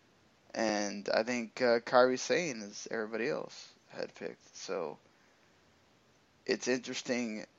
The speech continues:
because they went from a match where you always had the idea that Ember could win to one right after this where you're going, "There's no way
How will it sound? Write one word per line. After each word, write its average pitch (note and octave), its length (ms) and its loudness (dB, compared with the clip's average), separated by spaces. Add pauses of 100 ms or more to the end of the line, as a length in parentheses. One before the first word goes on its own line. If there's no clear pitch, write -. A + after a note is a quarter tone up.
because B2+ 400 0
they B2+ 160 6
went B2 200 2
from B2 200 -2
a A2 80 -2
match A2 480 2
where G2+ 440 0 (540)
you G3+ 160 6
always G3+ 260 10
had D3 120 0
the C3+ 120 8
idea B2+ 280 6
that C3+ 200 2
Ember C#3 400 -2
could C#3 200 -2
win C3 460 -4 (320)
to C#3 120 -2
one A#2+ 640 -2 (720)
right B2+ 240 12
after B2+ 240 10
this A2+ 220 -2
where A#2+ 100 -6
you're A2 80 -4
going, G#2+ 380 -4 (400)
"There's C#3 200 0
no C3 180 4
way B2 440 8